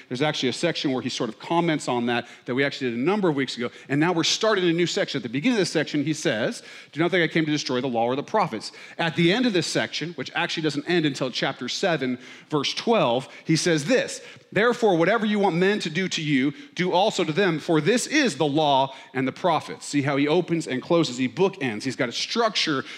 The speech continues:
to what he's doing. Jesus has a structure. Some of you have noticed that I use notes when I preach. I don't know whether when Jesus was giving the Sermon on the Mount or other teachings, whether he used notes. I'm guessing not. He was Jesus. I am not. Um, so I do use notes because I don't have time during the week to memorize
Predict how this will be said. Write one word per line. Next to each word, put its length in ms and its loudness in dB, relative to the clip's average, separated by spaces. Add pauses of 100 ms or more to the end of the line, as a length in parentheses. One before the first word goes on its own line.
(160)
to 120 2
what 140 4
he's 140 2
doing. 380 2
Jesus 300 -2
has 160 0
a 60 -2
structure. 560 -2 (480)
Some 140 2
of 100 2
you 80 4
have 80 2
noticed 220 0
that 80 0
I 60 2
use 280 0
notes 680 -2 (640)
when 180 4
I 140 2
preach. 440 0
I 80 0
don't 160 4
know 440 4
whether 280 2
when 120 0
Jesus 240 -2
was 120 -6
giving 160 2
the 60 0
Sermon 240 -2
on 40 0
the 40 0
Mount 240 0
or 80 -2
other 140 0
teachings, 280 -4
whether 160 -4
he 120 -2
used 200 -2
notes. 540 -2
I'm 80 -4
guessing 400 -2
not. 280 0
He 60 -10
was 160 -12
Jesus. 640 -2
I 120 -6
am 120 -8
not. 400 -2 (360)
Um, 480 -2 (500)
so 360 2
I 160 2
do 120 0
use 260 0
notes 220 0
because 220 -2
I 80 0
don't 160 0
have 160 -2
time 380 2
during 160 2
the 40 0
week 140 0
to 100 -6
memorize 840 -2